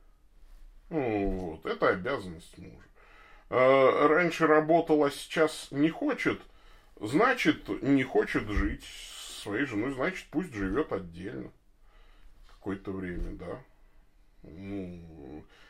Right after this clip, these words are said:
жена не обязана его. И, и, я бы на месте этой жены тогда, ну, просто там кормила бы себя и детей, а его бы не кормила. Почему это он должен,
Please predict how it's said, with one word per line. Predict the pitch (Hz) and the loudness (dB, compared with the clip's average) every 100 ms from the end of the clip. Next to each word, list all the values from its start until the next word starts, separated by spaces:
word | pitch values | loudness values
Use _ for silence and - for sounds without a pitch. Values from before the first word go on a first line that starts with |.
| - | -14
жена | 113 120 117 220 | -4 0 4 4
не | 233 | 2
обязана | 185 143 165 190 190 180 | 0 2 0 0 -4 -4
его. | 165 156 156 - - - - 104 104 110 - - - - | -4 -2 -4 -6 -10 -12 -10 -8 -8 -10 -16 -20 -20 -14
И, | 107 | -12
и, | - - 120 - | -12 -12 -12 2
я | 131 220 | 10 10
бы | 240 | 10
на | 208 185 | 6 6
месте | 185 160 - 151 | 4 2 6 4
этой | - 120 | 4 -4
жены | 110 120 180 285 | -4 0 2 2
тогда, | 220 110 98 151 190 165 | 0 0 2 4 4 2
ну, | 101 131 104 - - - | 2 0 -2 -8 -16 -4
просто | 113 151 - 107 95 90 - | -4 -2 -2 -2 -2 -6 -14
там | 87 | -14
кормила | - 101 101 110 101 | -8 -6 -2 -2 -2
бы | 92 98 | -4 -8
себя | - 90 110 | -8 -8 -4
и | 101 | -4
детей, | 90 92 - 143 180 | -6 -12 -6 -2 0
а | |
его | 101 92 147 | 0 0 0
бы | 170 | 0
не | 104 92 | -4 -6
кормила. | - 95 87 85 104 139 | -4 -4 -4 -8 -6 -8
Почему | - - 110 123 | -10 -14 -10 -8
это | 90 98 | -8 -10
он | 87 85 | -12 -10
должен, | 85 85 80 82 | -10 -10 -12 -18